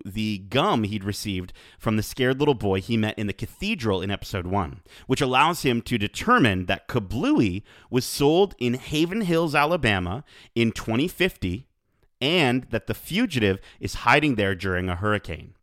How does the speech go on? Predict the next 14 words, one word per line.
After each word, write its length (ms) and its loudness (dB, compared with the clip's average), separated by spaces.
Mobius 460 4
requests 480 0
to 80 -8
take 200 -2
a 40 -4
task 460 2
force 320 0
from 260 2
Ravonna, 540 2
and 200 2
she 200 -2
reluctantly 880 -2
allows 480 -4
it. 200 -20